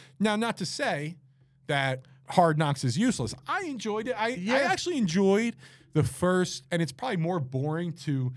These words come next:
Speaker 1: the non-Jet fan,
Speaker 2: Mm-hmm.
Speaker 1: but I would say, like, the first ten minutes of the show is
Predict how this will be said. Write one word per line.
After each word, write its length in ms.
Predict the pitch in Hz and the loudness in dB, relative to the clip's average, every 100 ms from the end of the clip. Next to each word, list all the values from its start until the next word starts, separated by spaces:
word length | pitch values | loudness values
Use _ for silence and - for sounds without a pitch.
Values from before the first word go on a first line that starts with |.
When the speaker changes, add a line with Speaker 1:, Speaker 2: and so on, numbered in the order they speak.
| - | -8
Speaker 1:
the 80 | 127 | -6
non-Jet 600 | 117 117 135 127 147 160 | -4 -2 -2 -2 -2 -4
fan, 300 | - 175 190 | -6 -4 -4
Speaker 2:
Mm-hmm. 300 | 160 143 127 | -4 -4 -2
Speaker 1:
but 80 | 123 | 0
I 40 | |
would 120 | 185 - | 0 0
say, 100 | 226 | -4
like, 140 | 190 | -2
the 60 | - | -4
first 320 | - 185 - | 0 -2 0
ten 220 | - 147 | 0 2
minutes 220 | 160 165 147 | 2 0 -2
of 40 | |
the 80 | 113 | -2
show 300 | - 147 170 | -2 0 0
is 220 | 123 | -2